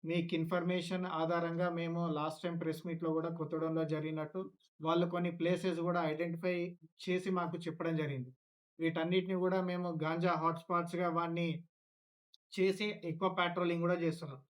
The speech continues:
So I request each and everyone, not only public, students and education institutions, teachers, అదేవిధంగా print and electronic media మీరందరూ కూడా ఏదైతే ఈ గంజాయి రహిత జిల్లాగా మార్చాలంటే మీ అందరి, ఆహ్, కృషి కూడా ఎంతో అవసరం.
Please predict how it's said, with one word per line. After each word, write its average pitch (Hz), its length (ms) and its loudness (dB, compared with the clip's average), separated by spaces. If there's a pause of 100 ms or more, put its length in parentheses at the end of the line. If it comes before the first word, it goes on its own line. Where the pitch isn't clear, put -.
(240)
So - 100 -6
I 160 140 4
request 180 560 -2
each 170 280 2
and 175 160 0
everyone, 165 480 2
not 147 260 -2
only 175 340 0
public, 165 460 0 (680)
students 170 640 0 (120)
and 170 240 -2
education 165 460 -2
institutions, 165 680 -2 (100)
teachers, 165 560 -2
అదేవిధంగా 160 540 -2
print 160 280 -6
and 160 140 -2
electronic 156 420 -2
media 160 220 -2
మీరందరూ 151 540 -2
కూడా 160 260 0 (580)
ఏదైతే 170 440 2
ఈ 170 140 2
గంజాయి 165 460 0
రహిత 160 360 0 (120)
జిల్లాగా 160 420 0
మార్చాలంటే 156 640 -4
మీ 165 200 -4
అందరి, 165 380 0 (200)
ఆహ్, 151 300 -4
కృషి 156 320 -6
కూడా 165 200 0
ఎంతో 151 260 -4
అవసరం. 156 380 -6